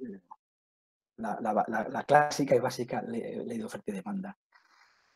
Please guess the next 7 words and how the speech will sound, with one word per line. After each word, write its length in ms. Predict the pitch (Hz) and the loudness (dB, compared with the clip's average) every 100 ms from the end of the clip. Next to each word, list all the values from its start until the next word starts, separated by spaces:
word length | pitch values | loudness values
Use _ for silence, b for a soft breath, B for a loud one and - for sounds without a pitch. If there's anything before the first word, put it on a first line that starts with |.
| b | b
Em, 680 | 135 127 123 120 117 117 120 - | 10 12 12 10 6 4 2 0
sin 160 | 131 | 4
embargo, 220 | 123 139 | 10 10
con 120 | 151 156 | 12 10
las 160 | 151 | 10
opciones, 720 | 156 - 170 156 165 165 - - | 4 6 6 8 4 2 -8 0
eh, 720 | 113 110 110 110 113 113 - | 4 6 6 4 4 0 -4